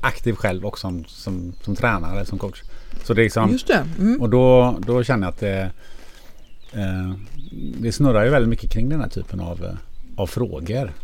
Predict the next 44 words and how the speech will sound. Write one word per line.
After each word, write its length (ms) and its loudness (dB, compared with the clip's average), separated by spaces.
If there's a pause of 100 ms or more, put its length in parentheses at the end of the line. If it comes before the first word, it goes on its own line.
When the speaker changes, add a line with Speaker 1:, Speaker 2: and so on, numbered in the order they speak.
(180)
Speaker 2:
Ja. 220 4
Speaker 1:
Eh, 160 2
och 180 10
också 220 8
mina 180 6
egna 400 4
tankar 320 2
kring, 460 4 (160)
Speaker 2:
Mm. 180 6
Speaker 1:
ja, 60 6
men 160 8
vad 140 6
var 180 6
viktigt, 340 2
vad 140 8
drev 380 6
mig 440 6
egentligen 680 0
till 280 0
att 140 -4
göra 300 2
Speaker 2:
Mm. 120 -2
Speaker 1:
fullständigt 380 -4
vansinniga 420 -4
saker? 380 -4 (340)
Speaker 2:
Ja. 240 6 (800)
Speaker 1:
Och 100 6
mer 160 10
eller 120 6
mindre 260 4
gå 260 0
över 200 2
vad 200 0
som 120 -4
helst 460 -4 (240)
Speaker 2:
Ja, 220 4 (100)
Speaker 1:
för 80 8
Speaker 2:
ja. 60 8
Speaker 1:
att 80 2
nå 200 4
dit 260 -2
upp. 180 -8 (120)
Speaker 2:
Mm. 200 2 (280)
Mm. 200 2